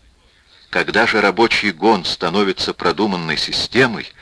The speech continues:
тогда обливание водой на морозе и выставление на пеньки под комаров оказывается уже избыточным, лишней тратой палаческих сил.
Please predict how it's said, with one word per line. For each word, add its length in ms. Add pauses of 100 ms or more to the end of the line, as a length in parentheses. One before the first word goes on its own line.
(380)
тогда 480
обливание 720
водой 400
на 120
морозе 520 (360)
и 100
выставление 760
на 140
пеньки 480
под 180
комаров 640 (420)
оказывается 800
уже 260
избыточным, 1000 (400)
лишней 480
тратой 500
палаческих 840
сил. 360